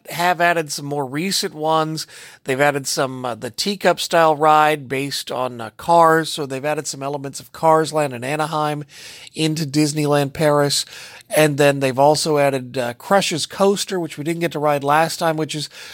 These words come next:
which is a lot of fun for sort of a Mad Mouse style roller coaster. I think Crush is about the best one I've ridden.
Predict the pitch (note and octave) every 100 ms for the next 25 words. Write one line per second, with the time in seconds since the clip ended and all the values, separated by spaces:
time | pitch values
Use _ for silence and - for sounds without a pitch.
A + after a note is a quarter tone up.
0 | - A3+ - A3 G#3+ A3 A3+ - A#3 G#3
1 | C3+ C#3 A3 B3 D#3 C3+ D3 G3 F#3 F3
2 | F3+ - F#3 F3+ E3 C3+ E3+ G3 - C3+
3 | B2 C3 A#2+ - C#3+ D#3+ - - E3+ G#3+
4 | E3+ A#2+ C#3 - A2 C3+ D3+ E3 D#3 C#3+
5 | F#3+ G2+